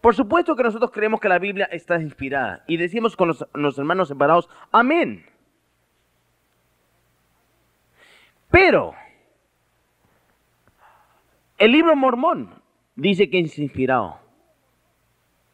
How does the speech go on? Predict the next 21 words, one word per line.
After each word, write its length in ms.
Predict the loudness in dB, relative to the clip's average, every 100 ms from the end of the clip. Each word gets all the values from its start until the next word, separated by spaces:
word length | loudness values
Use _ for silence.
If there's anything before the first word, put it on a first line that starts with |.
| _ _ _ _ -20 0
Pero 200 | 4 4
nosotros 380 | 4 0 -2 0
los 160 | 0 0
católicos 580 | -2 0 0 -2 -8
y 60 | -4
los 140 | -4
cristianos, 680 | -2 -6 -2 0 0 -2 -6 _ _
¿ya? 320 | -6 -4 -4 -10 _ _ _
Todos 180 | 2 2
los 120 | 2
cristianos, 580 | -2 -6 -4 -4 -4 -10 _
ca-, 220 | -10 -10 -8
no 260 | -2 -2
católicos 520 | -2 -2 -2 -2 -6
y 100 | -8
católicos, 540 | -6 -4 -4 -6 -10 -12 -20 -14
creemos 460 | 2 4 4 2 0
que 120 | -2
no 100 | -2
es 120 | -2
inspirado. 640 | -4 -6 -2 0 0 -4